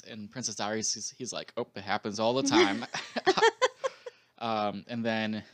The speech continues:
Speaker 1: Princess Diaries, the head of security is the hotel maitre d' in Pretty
Speaker 2: That's
Speaker 1: Woman.
Speaker 2: right.
Speaker 1: Um,
Speaker 2: Joe.
Speaker 1: yeah. <laughs> Just,
Speaker 2: <laughs>
Speaker 1: that's why I think Princess Diaries was supposed to be a Pretty Woman sequel.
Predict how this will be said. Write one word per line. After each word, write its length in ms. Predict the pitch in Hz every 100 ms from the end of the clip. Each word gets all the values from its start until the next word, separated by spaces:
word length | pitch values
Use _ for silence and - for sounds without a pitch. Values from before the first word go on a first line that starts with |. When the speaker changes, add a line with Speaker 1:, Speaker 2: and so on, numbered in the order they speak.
| -
Speaker 1:
Princess 320 | 139 123 123
Diaries, 520 | 147 139 135 135 131
the 260 | - 117 110
head 160 | 120
of 60 | 117
security 640 | - - 123 117 113 113
is 360 | 95 110 101 - -
the 240 | 107 98
hotel 340 | 120 113 113
maitre 300 | 107 104 -
d' 240 | 104 104 98
in 160 | 85
Pretty 180 | 104 110
Speaker 2:
That's 140 | 110 131
Speaker 1:
Woman. 100 | 196 196 185 - - _ _ _ _ _ _ _ _
Speaker 2:
right. 300 | 104 95 92
Speaker 1:
Um, 260 | 92 90 117 _
Speaker 2:
Joe. 420 | - 202 202 208 196 _ _ -
Speaker 1:
yeah. 320 | 120 120 113 - - 196 - 208 - 208
<laughs> 600 | _ _ _ _ _ -
Just, 380 | - - - - _ - 285 349 359
Speaker 2:
<laughs> 500 | 330 - - - -
Speaker 1:
that's 180 | 147 -
why 160 | 170
I 40 | 160
think 220 | 156 139
Princess 320 | 160 156 170
Diaries 460 | - 135 131 123 120
was 100 | 117
supposed 360 | 117 127 120
to 80 | -
be 360 | 113 113 113 110
a 320 | 113 104 104 104
Pretty 220 | - 113
Woman 260 | 110 104 101
sequel. 560 | - 113 - 104 98